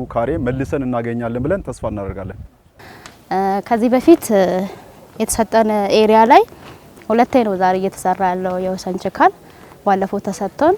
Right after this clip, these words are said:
Speaker 2: እ፣ መጥቶ እንደዚህ መሀንዲሶች ከክፍለ ከተማ መጥቶ ከሰጥቶን ከጀመረን በኋላ፣ እ፣ የአካባቢ ማህበረሰብ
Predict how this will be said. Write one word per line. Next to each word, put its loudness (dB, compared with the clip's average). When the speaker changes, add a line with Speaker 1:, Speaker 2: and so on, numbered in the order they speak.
Speaker 2:
እ፣ -4
መጥቶ -6
እንደዚህ -4
መሀንዲሶች -4
ከክፍለ -8
ከተማ -4
መጥቶ -4
ከሰጥቶን -2
ከጀመረን 4
በኋላ፣ 6
እ፣ 2
የአካባቢ 8
ማህበረሰብ 6